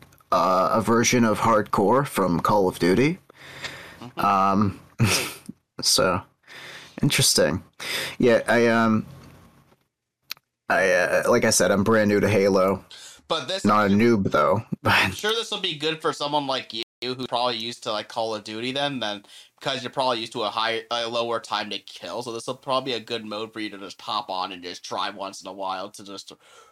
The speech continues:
Speaker 1: Oh, certainly. I, I,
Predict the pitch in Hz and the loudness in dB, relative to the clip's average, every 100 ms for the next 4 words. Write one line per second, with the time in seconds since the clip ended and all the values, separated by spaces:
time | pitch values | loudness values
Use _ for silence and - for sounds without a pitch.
0 | _ _ _ _ 85 62 64 - 101 80 | _ _ _ _ 2 2 2 2 2 2
1 | 67 80 90 82 - 87 95 - 95 107 | 2 2 0 0 -2 0 0 2 2 4
2 | 104 | 2